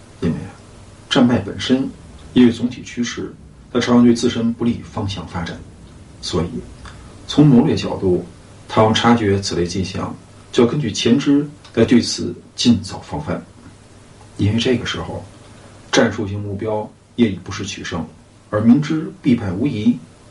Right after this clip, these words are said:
因此要进行止损操作，将可能造成损失减到最小程度，将可能出现最糟局面通过止损改大败为小负，并坚决阻止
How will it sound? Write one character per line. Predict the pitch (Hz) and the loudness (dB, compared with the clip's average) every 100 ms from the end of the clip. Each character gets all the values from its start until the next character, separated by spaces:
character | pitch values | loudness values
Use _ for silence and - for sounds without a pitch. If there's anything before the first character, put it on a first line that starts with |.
| - | -8
因 | 98 | -4
此 | 90 - - - - - | -2 -2 -6 -10 -18 -6
要 | - | 0
进 | 117 113 | 2 2
行 | 98 98 - | 0 -2 -4
止 | - 117 | -2 -2
损 | - | -2
操 | - 113 | -4 0
作， | 117 123 - - - - - - | 4 2 0 -8 -20 -20 -20 -6
将 | - 123 | 4 4
可 | 120 101 | 4 0
能 | 95 101 113 - | -2 -2 -6 -8
造 | - 95 | -4 -2
成 | 120 | -2
损 | - - | -6 -8
失 | - 127 127 - - - | 0 2 2 -6 -20 0
减 | 123 110 | 2 2
到 | 98 87 | 0 -4
最 | - 98 | -6 -6
小 | 95 - | -6 -8
程 | - 82 | -10 -10
度， | 76 - - - - - - - - - - - - | -8 -10 -14 -18 -18 -18 -20 -20 -18 -18 -18 -18 -10
将 | - 127 | 0 2
可 | 117 98 | 2 -2
能 | 98 | -4
出 | 117 | -2
现 | 113 110 90 | 0 0 -2
最 | - 107 | -2 0
糟 | 107 | 0
局 | 98 | 0
面 | 98 98 85 - - - - - | -4 -4 -6 -10 -18 -20 -20 -18
通 | - | -2
过 | 156 | 0
止 | - - | 2 2
损 | - - - - - - - | 0 -2 -4 -6 -12 -20 -6
改 | - - | 0 2
大 | - 123 | 2 0
败 | - 135 - - - | 2 2 0 -6 -8
为 | 139 | -4
小 | - - | -2 -4
负， | - - 123 - - - - - | -4 0 0 -2 -16 -20 -18 -2
并 | 127 113 | 2 2
坚 | 98 123 | 4 4
决 | 117 98 | 4 0
阻 | 98 95 | -6 -6
止 | 92 | -6